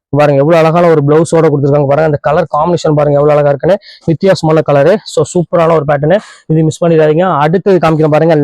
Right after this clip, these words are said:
லைட் வெயிட்ல ஒரு பியூர் டிசைன்ல ஒண்ணு கொடுத்துருக்காங்க பாருங்க, எவ்வளவு அழகா இருக்கு பாருங்க குவாலிட்டி. இதான் வந்து பாத்தீங்கன்னா பியூர் ஆர்கன்ஸா. So, ரொம்பவே அழகா இருக்கும். So, ஆர்கன்ஸா எல்லாம் நீங்க கேள்விப்பட்டிருப்பீங்க டிரான்ஸ்பரண்ட்னு. So,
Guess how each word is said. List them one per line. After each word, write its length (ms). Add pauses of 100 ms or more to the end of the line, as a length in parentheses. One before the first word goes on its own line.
லைட் 400
வெயிட்ல 300 (420)
ஒரு 100 (200)
பியூர் 480 (100)
டிசைன்ல 360
ஒண்ணு 160
கொடுத்துருக்காங்க 380
பாருங்க, 180 (100)
எவ்வளவு 240
அழகா 180
இருக்கு 160
பாருங்க 240
குவாலிட்டி. 320 (380)
இதான் 200
வந்து 160
பாத்தீங்கன்னா 360
பியூர் 260 (140)
ஆர்கன்ஸா. 440 (420)
So, 60 (160)
ரொம்பவே 300
அழகா 240
இருக்கும். 260
So, 60 (100)
ஆர்கன்ஸா 300
எல்லாம் 180
நீங்க 180
கேள்விப்பட்டிருப்பீங்க 640
டிரான்ஸ்பரண்ட்னு. 640 (320)
So, 60